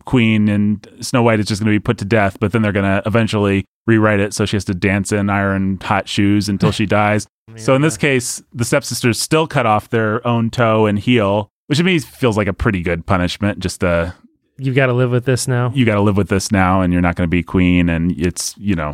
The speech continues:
Speaker 1: hoisted on your own petard, kinda set your own trap kinda thing.
Speaker 2: Yeah.
Speaker 1: But the Grimms didn't think that was good enough, so they added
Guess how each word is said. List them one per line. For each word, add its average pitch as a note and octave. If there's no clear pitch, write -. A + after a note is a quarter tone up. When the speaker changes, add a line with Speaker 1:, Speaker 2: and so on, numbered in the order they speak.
Speaker 1:
hoisted F2+
on E2
your D#2+
own E2
petard, D#2
kinda D2+
set -
your E2
own D2+
trap -
kinda D#2
thing. E2
Speaker 2:
Yeah. A2+
Speaker 1:
But A#2+
the C3
Grimms A2+
didn't G2+
think G#2
that -
was C3
good A2+
enough, G2
so -
they G#2+
added G2+